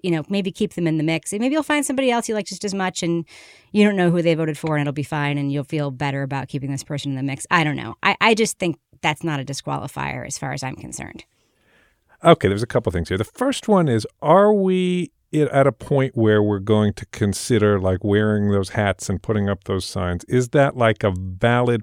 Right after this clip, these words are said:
Speaker 2: proxy for, let's say, racism?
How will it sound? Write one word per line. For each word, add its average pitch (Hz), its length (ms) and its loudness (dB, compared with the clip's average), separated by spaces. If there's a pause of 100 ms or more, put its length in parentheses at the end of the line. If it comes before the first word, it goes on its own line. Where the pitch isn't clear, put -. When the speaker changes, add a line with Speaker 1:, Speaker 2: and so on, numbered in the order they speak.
(140)
Speaker 2:
proxy 95 720 -4
for, 80 880 -2
let's 80 240 -8
say, 87 140 -2
racism? 80 540 -6